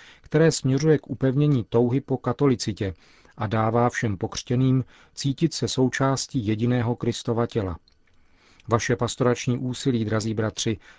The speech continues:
se uskutečňuje na území, kde spolu žijí katolíci latinského a řecko-katolického ritu, spolu s dalšími věřícími, kteří spatřují důvod svého života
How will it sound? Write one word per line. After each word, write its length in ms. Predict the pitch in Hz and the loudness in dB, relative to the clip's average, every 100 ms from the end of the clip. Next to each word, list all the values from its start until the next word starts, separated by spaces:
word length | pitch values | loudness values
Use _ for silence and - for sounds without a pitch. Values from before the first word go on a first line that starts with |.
| - | -4
se 140 | 139 | -4
uskutečňuje 720 | 143 131 147 143 139 - 147 | -2 -4 0 0 2 2 2
na 120 | 120 107 | 2 -2
území, 560 | 127 117 123 127 143 | -4 0 2 2 2
kde 160 | 131 117 | 2 0
spolu 380 | - 135 131 120 | 0 0 2 2
žijí 200 | 123 110 | -2 -4
katolíci 640 | 117 113 123 120 - 110 | -6 -2 0 0 0 -2
latinského 880 | 107 123 123 - 131 123 131 156 101 | 0 0 -2 -2 -2 0 0 -2 -6
a 40 | |
řecko-katolického 1040 | 107 113 - 123 113 117 113 - 113 104 98 | -6 -6 -4 -4 -2 -2 -2 -4 -6 -6 -6
ritu, 320 | 95 135 139 _ _ _ _ - | -2 -2 -2 _ _ _ _ -18
spolu 320 | - - 160 | -12 2 2
s 80 | 135 | 4
dalšími 460 | 117 123 - 160 156 | 2 2 0 2 4
věřícími, 640 | 143 139 131 - 104 101 | 4 2 0 -2 -2 -2
kteří 320 | - 107 104 | -6 -6 -4
spatřují 540 | - - 107 - 113 95 | -6 -8 -8 -6 -6 -4
důvod 360 | 104 110 123 | -4 0 -2
svého 340 | - 110 107 98 | -2 -4 -4 -4
života 480 | 107 113 110 117 | -2 -2 0 -2